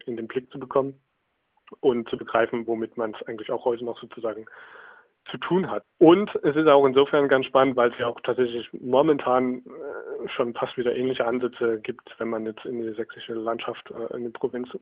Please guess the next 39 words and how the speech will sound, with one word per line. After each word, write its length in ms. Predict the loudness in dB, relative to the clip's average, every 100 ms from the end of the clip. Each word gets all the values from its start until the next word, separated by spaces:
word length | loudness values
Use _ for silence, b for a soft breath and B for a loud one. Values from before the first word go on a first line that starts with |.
| -12
zum 140 | -10
Teil 220 | -4 -2 -2
reinschaut, 480 | -2 -4 -4 -6 -2
wo 80 | 0
man 140 | 2
auch 180 | 4 2
schon 120 | 0
wieder 140 | -2 -2
feststellt, 420 | -2 -2 -4 -4
dass 100 | -8 -2
da 380 | 0 2 0 -4 _ -2
ja 220 | 4 4
letztendlich 400 | 4 2 2 2
akzeptierende 480 | 0 0 2 2 2
Ansätze 400 | 2 2 0 -4
zum 180 | -8 -4
Teil 140 | -4
schon 220 | -2 -4
auch 160 | -4 -6
wieder 140 | -6
in 60 | -4
der 100 | -4
Jugendarbeit 460 | -2 0 0 0 -2
aufgegriffen 460 | -2 -6 -10 -8
werden. 180 | -6 -6
Insofern 480 | -8 -8 -8 -8 -10
ist 180 | -12 -12
das 60 | -12
natürlich 280 | -8 -10 -8
schon 420 | -10 -10 -10 -12
ein 60 | -16 _ _
wichtiger 380 | -8 -4 -4 -4
Punkt, 320 | -4 -4 -4
den 120 | -8
es 60 | -10
auch 160 | -12 -12
im 80 |
sozusagen 380 | -14 -12 -10 -10
Untersuchungsausschuss 800 | -12 -14 -14 -14 -14 -14 -14 -16